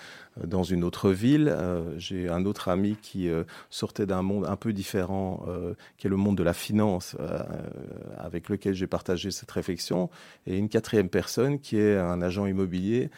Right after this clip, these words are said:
et qui est un sourceur d'opérations, parce qu'on pourrait en parler, je dirais, un des aspects les plus compliqués de ce métier, c'est de trouver des opérations.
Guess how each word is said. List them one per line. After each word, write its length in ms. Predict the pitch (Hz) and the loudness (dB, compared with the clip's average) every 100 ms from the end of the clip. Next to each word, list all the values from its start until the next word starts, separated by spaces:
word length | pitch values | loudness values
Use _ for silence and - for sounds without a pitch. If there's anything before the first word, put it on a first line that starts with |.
| - - - | -16 -18 -4
et 180 | 98 98 | -2 -2
qui 340 | - - 107 | -4 -2 0
est 160 | 98 - | 0 0
un 120 | 92 | -2
sourceur 480 | - 127 - - 101 | -2 -4 -2 0 0
d'opérations, 600 | 92 85 80 - 117 117 | 0 -2 -4 -4 -4 -4
parce 140 | 87 | -6
qu'on 140 | - | -8
pourrait 180 | 87 92 | -10 -6
en 120 | 90 | -6
parler, 420 | 87 82 92 107 107 - - | -2 0 2 0 0 -8 -20
je 100 | - | -10
dirais, 320 | 101 92 87 - | -4 -2 -2 -4
un 140 | 87 | -4
des 220 | 87 82 | -4 -4
aspects 220 | 90 - | -6 -4
les 120 | 95 85 | -4 -2
plus 140 | 107 | -4
compliqués 460 | 123 131 113 - 110 | -4 -4 -4 -4 -4
de 40 | |
ce 120 | - | -4
métier, 280 | 90 82 117 | -4 0 0
c'est 160 | 110 92 | 0 -4
de 40 | |
trouver 260 | - 98 95 | -4 0 0
des 180 | 87 | 0
opérations. 520 | 95 85 82 - - | -2 -4 -4 -6 -8